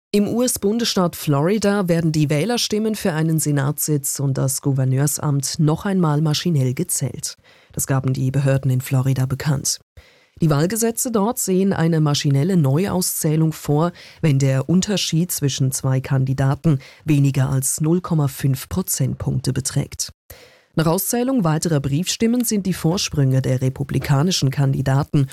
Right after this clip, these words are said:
unter dieser Marke gefallen. Auch anderswo sind noch einzelne Entscheidungen offen, beispielsweise in Arizona,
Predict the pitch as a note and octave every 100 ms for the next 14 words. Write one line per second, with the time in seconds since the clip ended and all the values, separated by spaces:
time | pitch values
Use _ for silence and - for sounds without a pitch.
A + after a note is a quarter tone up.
0 | - - E3 E3+ D3+ C3+ C#3 C3+ D#3 F3
1 | D3 C3 - C#3 C3 - C3 C3+ - _
2 | _ - - - - - F3 D#3+ G3 A#3+
3 | - A3 C4 A#3+ A#3 A3 - D#3+ F3+ F#3+
4 | E3+ C#3 C3+ - C3+ C3+ C3+ C3 - D#3
5 | - B3 B3 - C#3+ - C#3 C3 C#3 C3
6 | C3+ C3+ C3 C3+ C3 C3+ C#3 D3+ D3+